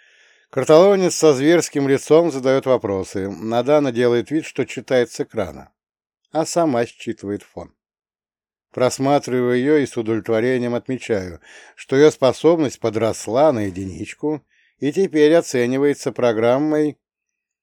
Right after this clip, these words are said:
«Паранормальные способности, телепатия три».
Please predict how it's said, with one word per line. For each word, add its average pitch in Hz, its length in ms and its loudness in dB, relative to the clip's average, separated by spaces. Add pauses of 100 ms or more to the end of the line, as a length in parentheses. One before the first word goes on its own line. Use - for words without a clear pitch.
(320)
«Паранормальные 143 960 6
способности, 156 840 0
телепатия 127 1080 2 (140)
три». 120 380 -4